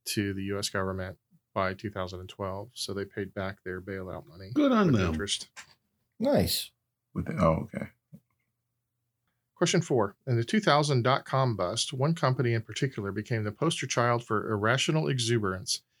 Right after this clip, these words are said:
Speaker 1: when it achieved a high public profile through a Super Bowl ad featuring a sock puppet mascot,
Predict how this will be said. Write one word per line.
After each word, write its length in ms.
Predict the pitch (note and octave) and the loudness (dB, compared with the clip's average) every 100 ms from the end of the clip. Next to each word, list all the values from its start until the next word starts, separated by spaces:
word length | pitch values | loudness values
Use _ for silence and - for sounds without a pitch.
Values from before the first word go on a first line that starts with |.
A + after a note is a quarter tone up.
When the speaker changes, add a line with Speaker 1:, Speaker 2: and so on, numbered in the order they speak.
| _ _ | _ _
Speaker 1:
when 120 | A#2+ A2 | 0 0
it 100 | G#2+ | 0
achieved 460 | G#2 - C3+ C3+ | 0 0 0 2
a 100 | A#2 | 2
high 440 | A2 - C#3+ D3+ D3+ _ | 2 2 2 2 -2 _
public 360 | - D3+ E3 | -4 -2 -4
profile 540 | - F3 E3+ A2 G2+ A#2 | -2 -2 0 0 -2 -4
through 180 | C3 G#2+ | -4 -2
a 40 | |
Super 300 | - G#3 E3+ | 0 0 0
Bowl 240 | A#2 G#2 | -2 2
ad 300 | G2 G2 G2+ | 2 2 -2
featuring 340 | - A#2+ B2 G#2+ | -6 -2 -2 -2
a 80 | G2 | 0
sock 320 | - B2+ B2+ | 0 0 0
puppet 280 | - B2+ C3+ | -4 -2 -4
mascot, 600 | G#2 G#2 G#2 - F#2 F#2 | -4 -4 -4 -2 -4 -4